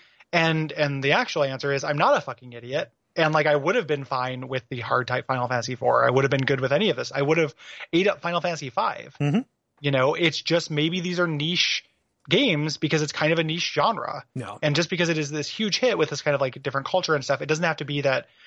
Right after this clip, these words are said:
Speaker 1: "Oh, these people are too, it's too complicated."
Speaker 2: Yeah.
Speaker 1: All they can understand is their arcade and their sports games. Like,
Speaker 2: Mm-hmm.
Speaker 1: there's something to that that's a little bit hinky to me.
Speaker 2: Yeah.
Speaker 1: You know?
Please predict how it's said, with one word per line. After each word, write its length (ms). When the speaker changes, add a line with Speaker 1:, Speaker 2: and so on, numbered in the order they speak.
Speaker 1:
"Oh, 180
these 180
people 220
are 60
too, 240
it's 200
too 100
complicated." 800
Speaker 2:
Yeah. 180
Speaker 1:
All 160
they 120
can 100
understand 400
is 100
their 140
arcade 320
and 100
their 80
sports 320
games. 320
Like, 240
Speaker 2:
Mm-hmm. 200
Speaker 1:
there's 120
something 200
to 140
that 140
that's 140
a 40
little 220
bit 200
hinky 380
to 100
me. 320
Speaker 2:
Yeah. 260
Speaker 1:
You 80
know? 220